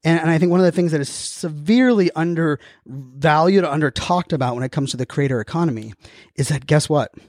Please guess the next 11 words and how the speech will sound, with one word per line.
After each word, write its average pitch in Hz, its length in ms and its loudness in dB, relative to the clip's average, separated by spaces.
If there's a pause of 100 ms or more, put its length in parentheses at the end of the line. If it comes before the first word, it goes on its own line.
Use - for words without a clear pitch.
(560)
You 143 120 0
don't 185 200 4
need 165 160 4
a 127 80 -2 (260)
hundred 156 340 2
thousand 127 360 0
followers 127 480 -2
or 117 100 -4
a 117 60 -8
million 139 560 0
subscribers. - 840 -6